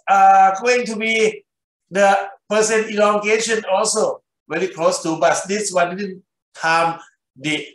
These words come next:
a hundred. For this one, you got to time a hundred. Okay? And this one going to be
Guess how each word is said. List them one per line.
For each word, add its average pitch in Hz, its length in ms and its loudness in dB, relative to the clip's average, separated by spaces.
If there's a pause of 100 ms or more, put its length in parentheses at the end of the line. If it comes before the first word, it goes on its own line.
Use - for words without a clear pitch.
(240)
a 151 100 0
hundred. 170 500 -2 (300)
For 151 260 4
this 175 280 -2
one, 147 340 -2 (200)
you 139 160 -10
got 151 280 0
to 143 120 -8
time 139 380 -2 (260)
a 127 120 -6
hundred. 139 420 -4 (500)
Okay? 156 440 -4 (840)
And 113 300 -6
this 196 240 0
one 139 280 -2 (380)
going 175 200 0
to 156 100 -4
be 151 420 -2